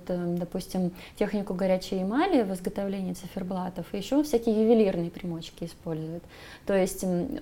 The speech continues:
оба будут как бы классические часы, но Жа-, Жаки Дро больше такой с примочками. То есть это, допустим, больше вторые или третьи часы в коллекции.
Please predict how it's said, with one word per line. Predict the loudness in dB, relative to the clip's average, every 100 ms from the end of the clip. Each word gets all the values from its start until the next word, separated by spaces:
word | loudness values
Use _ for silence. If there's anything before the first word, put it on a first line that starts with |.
| -4
оба | 4 10 10 8
будут | 4 2 2
как | -2 -4
бы |
классические | -2 0 0 -2 -4 -4 -4
часы, | -4 -6 -4 -4
но | -2 -4 -4
Жа-, | -4 -6 -4
Жаки | -6 -6 0
Дро | 0
больше | 0 -6 -8
такой | -6 -6
с |
примочками. | -6 -6 -6 -6 -10 -10 -10
То | -6
есть | -6 -6
это, | -4
допустим, | -4 -4 -2 -4 -4 -18 -6
больше | -4 -4
вторые | -4 -2 0 0
или | -2
третьи | -2 -2 -2 -6
часы | -10 -10 -12
в | -10
коллекции. | -8 -8 -8 -14 -12 -12